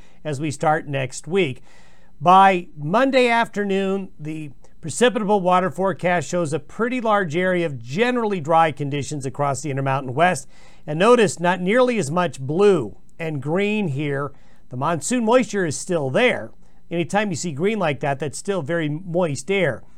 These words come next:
but it's not nearly as moist as it's been. This is why next week looks really quiet. High pressure builds over the Four Corners area right here. So we'll see a warm area developing once we have that cooler weather Monday.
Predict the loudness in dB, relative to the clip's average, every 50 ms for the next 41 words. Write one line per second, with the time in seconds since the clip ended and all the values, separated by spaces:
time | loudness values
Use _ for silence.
0 | -16 -16 -14 -10 -6 -4 -4 -4 -4 -4 -2 -2 -2 -2 -2 -2 -2 0 0 0
1 | -2 -2 -2 -4 -4 -4 -2 -2 -4 -6 -8 -10 -8 -4 -4 -4 -2 -4 -6 -6
2 | -8 -6 -2 0 0 0 0 -2 -6 -12 -16 -16 -16 -16 -18 -18 -16 -12 0 2
3 | 4 4 4 2 -2 -2 2 2 2 2 4 2 0 -2 -2 -4 -4 -4 -4 -2
4 | 0 -2 -2 -2 -4 -2 -2 0 0 0 -2 -2 0 2 4 4 4 2 0 -4
5 | -4 0 0 2 2 0 -2 -6 0 2 2 2 2 0 -4 -6 -6 -2 0 2
6 | 2 2 2 2 0 0 0 -4 -6 -6 -4 -6 -6 -6 -4 -4 -2 -2 0 -2
7 | -2 -2 -2 -4 -4 -2 -2 -2 -2 -2 0 0 0 0 0 -2 -4 -6 -6 -2
8 | 0 0 0 0 -4 -8 -16 -18 -18 -18 -18 -12 -4 -4 -2 0 0 0 0 0
9 | -2 0 0 0 0 0 0 2 4 4 2 2 0 -2 0 0 2 2 2 2
10 | 2 0 -2 -4 -6 -8 -8 -4 0 2 4 4 4 2 2 0 -2 -2 -2 -2
11 | -2 0 0 0 -2 -4 -2 0 2 2 2 2 2 -2 -4 -4 -6 -4 -2 0
12 | 0 2 2 2 0 0 0 0 0 0 0 2 2 2 0 0 -2